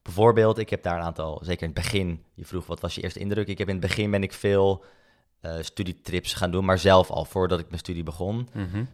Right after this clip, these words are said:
Speaker 1: Dus ik heb een, eh, een bustour gedaan. Ik ben even vergeten hoe die heet, maar die werd georganiseerd door een man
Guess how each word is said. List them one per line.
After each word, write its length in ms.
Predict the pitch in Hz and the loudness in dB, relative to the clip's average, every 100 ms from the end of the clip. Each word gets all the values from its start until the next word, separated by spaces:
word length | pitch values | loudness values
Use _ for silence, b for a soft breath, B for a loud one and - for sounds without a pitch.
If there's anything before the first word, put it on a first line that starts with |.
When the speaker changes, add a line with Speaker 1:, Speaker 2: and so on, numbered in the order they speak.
| _ | _
Speaker 1:
Dus 160 | 80 | -12
ik 60 | 82 | -6
heb 160 | 82 78 | -6 -4
een, 200 | 78 76 | -6 -6
eh, 360 | 76 73 71 71 b b b b b _ _ | -8 -8 -10 -14 b b b b b _ _
een 260 | 90 82 82 | -8 -6 0
bustour 500 | 120 - 135 127 113 | 0 0 2 2 2
gedaan. 640 | 101 101 104 107 110 113 | 2 4 4 2 0 -8
Ik 140 | 104 | -10
ben 100 | - | -6
even 120 | 90 87 | -6 -6
vergeten 300 | - 95 92 | -2 -2 0
hoe 100 | 87 | -2
die 80 | 82 | -2
heet, 260 | 90 92 - | -2 -2 -4
maar 160 | 87 87 | -6 -4
die 120 | 85 | 0
werd 240 | 92 - - | 0 0 -8
georganiseerd 840 | 110 82 90 82 98 117 120 87 | -8 -6 -6 -4 0 0 0 -2
door 340 | 90 87 85 - | 0 2 0 -2
een 160 | 82 | -8
man 420 | 82 92 120 131 | -2 0 0 -4